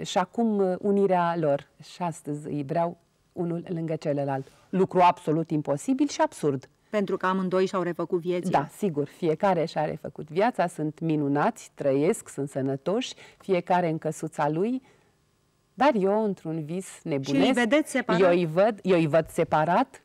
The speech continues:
Speaker 1: îi iubesc deopotrivă, îi, le iubesc și familiei la, la fel de mult, sunt foarte reușite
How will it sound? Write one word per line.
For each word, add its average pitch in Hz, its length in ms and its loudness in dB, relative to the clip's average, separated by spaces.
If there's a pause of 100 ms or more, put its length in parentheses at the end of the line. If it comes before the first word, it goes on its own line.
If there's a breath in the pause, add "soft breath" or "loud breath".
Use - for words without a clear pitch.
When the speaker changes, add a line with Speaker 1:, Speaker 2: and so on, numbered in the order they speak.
Speaker 1:
îi 165 160 -4
iubesc 160 420 -2
deopotrivă, 151 800 -2
îi, 180 320 0
le 170 60 4
iubesc 170 360 2
și 196 80 -2
familiei 165 680 0
la, 151 200 2
la 160 140 -2
fel 151 240 -2
de 143 100 0
mult, 185 220 -2
sunt 160 200 -6
foarte 180 420 0
reușite 156 1000 -2